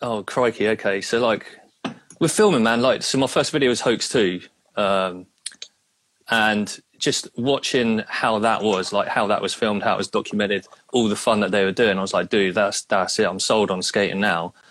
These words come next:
But I always kinda liked the aspect of going for the filming as well. So I think the filming took over a lot. There was a lot of creativity flowing through into that. But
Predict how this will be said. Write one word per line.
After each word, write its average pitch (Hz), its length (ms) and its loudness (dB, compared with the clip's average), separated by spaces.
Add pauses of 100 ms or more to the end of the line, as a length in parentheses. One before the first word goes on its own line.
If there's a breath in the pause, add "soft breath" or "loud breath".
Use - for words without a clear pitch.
(280 soft breath)
But 120 160 4
I 139 120 6
always 131 260 2
kinda 117 320 -2
liked 117 480 -4 (340)
the 120 100 0
aspect - 400 -4
of 98 300 -10
going 107 220 2
for - 100 -6
the 101 80 -4
filming 110 420 2
as 90 140 -4
well. 90 320 2
So 92 360 0 (920 loud breath)
I 123 40 -4
think 117 200 0
the 98 60 -2
filming 104 300 2
took - 260 -2
over 101 380 2
a 92 60 0
lot. 98 320 0
There 107 80 0
was 98 140 -2
a 110 40 0
lot 113 160 2
of 101 60 -2
creativity 98 560 -2
flowing 95 340 -2
through 101 220 -2
into 101 240 -4
that. 98 200 -4 (100)
But - 240 -2